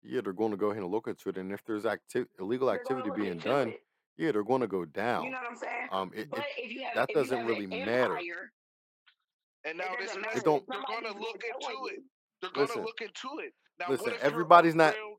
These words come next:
Speaker 3: drug dealer?
Speaker 1: everybody's
Speaker 3: You're
Speaker 1: not making
Speaker 3: done.
Speaker 1: enough money to go ahead and get an L L C and run a business and say, "This is what I'm doing, this,
Speaker 3: Exactly.
Speaker 1: that, and the
Speaker 3: You can't
Speaker 1: third," right?
Speaker 3: just do that that
Speaker 1: But here's
Speaker 3: easy.
Speaker 1: the
Speaker 3: It's
Speaker 1: thing.
Speaker 3: not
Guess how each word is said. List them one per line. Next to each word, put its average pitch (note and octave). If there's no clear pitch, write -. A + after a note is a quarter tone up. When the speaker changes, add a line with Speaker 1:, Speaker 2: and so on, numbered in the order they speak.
Speaker 3:
drug A3
dealer? G#3+
Speaker 1:
everybody's F3+
Speaker 3:
You're -
Speaker 1:
not E3
making D3+
Speaker 3:
done. -
Speaker 1:
enough C#3
money C3+
to A#2
go B2+
ahead B2+
and A2
get A2+
an G2
L A#2+
L A#2+
C A#2+
and G#2
run A2
a G2+
business G2+
and F#2+
say, G2+
"This F#2+
is G#2+
what F#2+
I'm F#2
doing, F#2
this, F#2+
Speaker 3:
Exactly. -
Speaker 1:
that, G2
and F2+
the D#2
Speaker 3:
You -
can't D#2
Speaker 1:
third," -
right? F2
Speaker 3:
just -
do E3+
that D3
that C3+
Speaker 1:
But A2+
here's C#3
Speaker 3:
easy. -
Speaker 1:
the C#3+
Speaker 3:
It's B2
Speaker 1:
thing. C3
Speaker 3:
not C3+